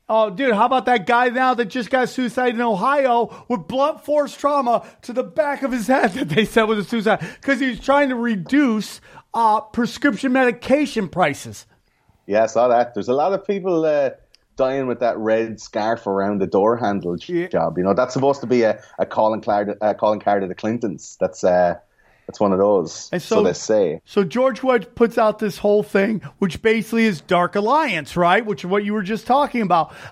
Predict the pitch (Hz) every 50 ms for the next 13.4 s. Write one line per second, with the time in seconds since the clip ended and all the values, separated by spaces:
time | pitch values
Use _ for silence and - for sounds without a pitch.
0 | _ _ - 349 359 370 359 359 370 359 349 - - - 302 320 320 302 302 302
1 | 285 285 - 269 285 262 240 208 277 269 262 247 226 202 - - 240 226 196 185
2 | 226 202 - - - 247 240 233 - - - 254 254 196 208 185 160 196 226 226
3 | 220 208 185 175 - - _ _ _ _ _ - - - _ _ _ - 170 175
4 | 185 185 190 196 208 202 208 208 - - - 254 254 240 226 233 - - _ _
5 | _ _ _ _ _ _ _ _ _ - 175 220 226 233 220 170 196 185 180 -
6 | - 180 190 - 196 208 208 - - 220 202 190 196 208 226 247 262 285 302 -
7 | 294 233 220 202 190 185 170 170 170 175 175 202 190 190 160 170 170 151 156 170
8 | 180 185 180 - 185 175 190 175 185 180 156 - - 196 185 180 175 170 156 -
9 | - - _ _ _ - - - 175 175 185 165 185 185 180 175 170 165 165 160
10 | 160 160 160 - - 170 185 196 196 190 - - 185 180 180 175 180 175 147 175
11 | 175 165 160 160 170 - 185 165 170 170 165 160 165 165 151 156 156 131 131 135
12 | 165 160 156 - 180 175 170 165 165 175 175 170 165 - - 180 175 170 165 160
13 | 156 160 156 160 160 156 160 156